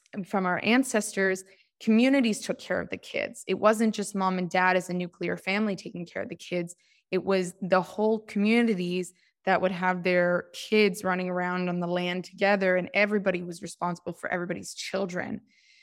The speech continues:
And so the moment we moved away from living in such ways, it then became about mom and dad, nuclear family, need to now take care and be responsible of these kids.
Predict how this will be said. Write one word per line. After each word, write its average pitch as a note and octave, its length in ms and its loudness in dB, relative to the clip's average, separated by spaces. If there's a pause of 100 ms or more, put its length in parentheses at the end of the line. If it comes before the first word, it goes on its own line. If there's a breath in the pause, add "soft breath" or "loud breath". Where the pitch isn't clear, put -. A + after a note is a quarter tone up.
(120 soft breath)
And G#3 120 2
so A#3 140 2
the A3 80 4
moment B3 400 6
we A#3 120 2
moved A3 360 0
away G3+ 600 0
from F3+ 500 -4
living G3+ 640 0
in F3+ 260 -2
such - 380 -6
ways, F#3+ 580 2 (300 soft breath)
it F#3 220 0
then G3 200 2
became F#3+ 380 -2
about F3+ 340 2
mom F#3+ 260 0
and F#3 160 -2
dad, G3 560 2 (200)
nuclear F3+ 440 -2
family, F3+ 520 -2
need F3+ 240 -8
to - 120 -12
now F3+ 200 -4
take - 300 -10
care F3+ 200 -6
and F3+ 100 -6
be F3+ 120 -6
responsible F3+ 520 -8
of E3+ 100 -8
these - 200 -12
kids. - 540 -6